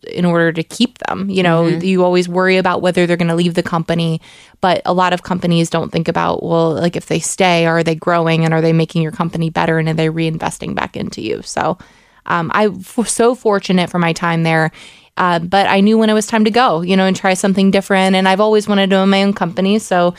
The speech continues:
Speaker 1: you know, when it was time to leave, it was time to leave and kind of moving a step closer to that and really understanding a new industry. And so
Speaker 2: Yeah.
Speaker 1: it became, uh, pretty clear to me, you know, at, at a certain point in life when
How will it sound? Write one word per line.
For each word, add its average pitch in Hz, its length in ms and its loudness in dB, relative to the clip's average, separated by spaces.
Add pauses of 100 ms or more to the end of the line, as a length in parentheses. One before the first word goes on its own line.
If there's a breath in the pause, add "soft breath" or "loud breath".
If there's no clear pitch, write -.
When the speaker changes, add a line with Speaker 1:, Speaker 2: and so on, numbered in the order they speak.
(280 loud breath)
Speaker 1:
you 202 100 2
know, 190 120 4
when 185 120 2
it 180 40 2
was 180 160 0
time 185 220 0
to 190 60 2
leave, 196 360 2
it 220 100 0
was 175 140 -6
time 180 180 2
to 190 80 2
leave 202 320 2
and 175 180 2
kind 175 200 0
of 175 100 2
moving 180 340 4
a 175 60 0
step - 260 -6
closer 175 400 -2
to 170 140 -4
that 165 260 0
and 165 140 0
really 175 220 2
understanding 165 420 -2
a 160 40 2
new 165 140 4
industry. 180 640 2
And 160 240 4
so 170 280 2 (280 loud breath)
Speaker 2:
Yeah. 196 200 -8
Speaker 1:
it 190 160 0
became, 196 480 2
uh, 180 240 2
pretty 214 260 -2
clear 196 300 2
to 196 80 4
me, 170 300 4
you 175 120 2
know, 170 220 4
at, 170 100 2
at 160 160 2
a 175 80 2
certain 180 300 2
point 175 240 0
in 170 80 2
life 165 320 0
when 170 180 4